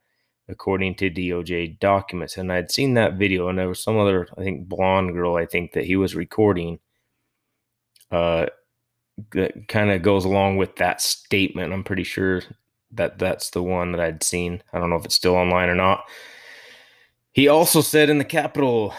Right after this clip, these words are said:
quote, "We accomplished this," expletive. "We did this together," expletive, yeah. "We are all part of this history. And let's burn this," expletive, "down," according to the court papers.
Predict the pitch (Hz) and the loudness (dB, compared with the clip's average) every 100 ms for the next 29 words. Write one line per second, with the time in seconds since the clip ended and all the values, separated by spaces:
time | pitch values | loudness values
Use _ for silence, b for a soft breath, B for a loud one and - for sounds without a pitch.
0 | B - 147 151 143 127 - 165 156 156 | B -2 2 2 2 0 -2 -2 0 0
1 | 143 - 135 135 131 - - 107 - 110 | -4 -4 -4 -2 -2 -8 -14 -16 -14 -10
2 | 110 113 113 107 101 110 98 135 120 110 | -6 -4 -6 -8 -12 -10 -2 -2 -2 -4
3 | 117 - 101 113 110 113 113 107 - - | -6 -6 -6 -2 -2 -2 -2 -6 -16 -18
4 | 110 110 110 95 104 101 90 90 _ _ | -10 -8 -6 -4 -2 -2 -2 -6 _ _
5 | _ _ - 98 101 104 - 107 104 90 | _ _ -12 -6 -2 -4 -2 -2 -2 -2
6 | 101 - 110 104 - 90 82 _ _ _ | -6 -2 -2 -2 -8 -10 -12 _ _ _
7 | _ _ _ - 90 92 90 - - 90 | _ _ _ -12 -8 -8 -10 -14 -12 0
8 | 110 - - 87 110 117 113 104 101 - | 2 2 0 2 4 6 6 6 4 -2
9 | 98 - 101 101 95 85 101 92 85 82 | -6 -4 0 2 2 0 0 0 -4 -10
10 | - 101 98 95 98 98 95 90 - 98 | -4 0 0 0 -2 0 0 -2 -4 -2
11 | 92 - 120 104 60 - | -2 0 0 0 -6 -14